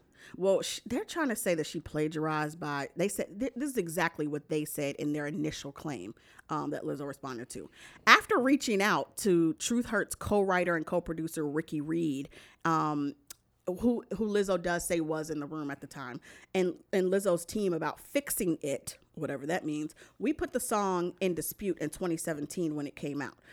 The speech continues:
We've tried to sort this out quietly for the last two years,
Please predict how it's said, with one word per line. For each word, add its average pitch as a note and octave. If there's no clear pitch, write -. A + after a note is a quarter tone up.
We've A#3+
tried A3+
to F#3+
sort F#3
this F#3
out D3+
quietly D#3
for D3+
the C#3+
last D3+
two E3
years, D3